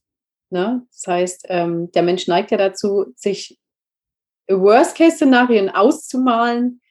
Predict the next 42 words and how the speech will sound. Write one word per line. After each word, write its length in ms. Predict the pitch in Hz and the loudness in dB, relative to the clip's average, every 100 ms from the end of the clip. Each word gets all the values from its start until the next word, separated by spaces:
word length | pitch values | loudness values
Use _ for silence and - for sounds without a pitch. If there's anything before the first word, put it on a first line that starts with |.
| _ _ _ _ | _ _ _ _
ja, 320 | 190 202 247 - | 0 2 2 0
und 180 | 202 - | -4 -4
Angst 400 | 202 294 370 - | 0 0 0 0
davor 360 | 269 262 247 240 | -2 0 -2 0
zu 220 | 247 226 | -4 -2
haben. 460 | 214 220 220 220 | 0 0 0 -4
Und 160 | - 208 | -4 -6
im 80 | 196 | -2
Endeffekt 320 | 214 220 214 | -2 -2 -2
kommt's 220 | 208 196 | -2 -2
dann 100 | 190 | -4
alles 220 | - 190 | -4 -4
ganz 180 | - 180 | -2 -2
anders 300 | - 196 196 | -2 -6 -4
und 100 | 185 | -4
du 60 | 190 | -2
merkst, 340 | 180 185 - | -2 -4 -6
ja, 240 | - 156 - _ _ | -4 -4 -8 _ _
Kacke, 280 | - - 175 | -8 -8 -8
jetzt 160 | 151 - | -12 -6
habe 120 | 175 | -6
ich 80 | 175 | -2
mir 60 | |
darum 200 | 180 170 | -2 -2
den 60 | 175 | -2
Kopf 220 | 190 190 | -4 -2
gemacht 280 | 233 233 233 | 0 2 2
und 80 | 220 | 2
das 140 | 220 | 2
ist 60 | 214 | 2
irgendwie 220 | 220 214 | 2 2
nie 140 | 220 | 0
passiert, 520 | 220 214 208 262 233 - | 0 -2 2 4 4 2
so, 180 | - 247 | -16 -14
ne? 340 | - 320 359 _ _ _ | -4 -4 -4 _ _ _
So, 300 | - 165 - _ - - - | -6 -6 -8 _ -20 -18 -2
das 200 | 220 294 | 0 4
wäre 80 | 285 | 4
schon 140 | 277 | 6
mal 100 | 240 | 4
das 160 | 214 - | 2 -8
eine. 480 | - 208 277 311 320 | -6 2 4 4 0